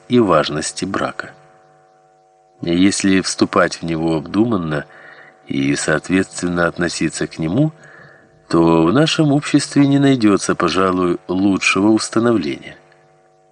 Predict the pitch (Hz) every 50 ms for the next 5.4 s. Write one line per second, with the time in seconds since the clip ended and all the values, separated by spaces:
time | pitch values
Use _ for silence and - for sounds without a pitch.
0 | _ _ _ _ _ _ _ _ _ - 113 104 101 98 92 87 87 85 85 87
1 | 90 110 135 139 107 82 82 76 76 71 69 76 76 - - 76 73 71 69 71
2 | 78 73 - 73 76 73 71 80 101 131 151 156 147 90 76 73 78 78 76 -
3 | - - 71 - - - - 85 98 120 135 135 - - - - - - _ _
4 | - 104 113 123 117 95 87 85 85 85 101 120 123 - - 127 131 135 143 139
5 | 120 92 147 135 123 120 98